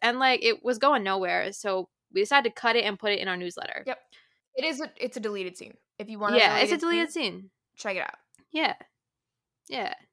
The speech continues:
Speaker 2: If
Speaker 1: So
Speaker 2: not, I guess you can be a coward. <laughs>
Speaker 1: be a coward, but, like, Paris Hilton wouldn't say that's hot if she saw you. She would say,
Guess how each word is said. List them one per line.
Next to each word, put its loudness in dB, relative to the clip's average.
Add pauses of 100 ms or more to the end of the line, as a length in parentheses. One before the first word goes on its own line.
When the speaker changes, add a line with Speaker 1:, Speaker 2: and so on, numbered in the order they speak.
Speaker 2:
If -2
Speaker 1:
So 0
Speaker 2:
not, 6
I -2
guess -4
you -10
can -10
be -4
a -4
coward. -8 (420)
<laughs> -16
Speaker 1:
be 2
a 2
coward, 4 (880)
but, 0
like, 0 (760)
Paris 0
Hilton -4
wouldn't -10
say -4
that's -8
hot -6
if -12
she -10
saw -6
you. -12
She -14
would -14
say, -8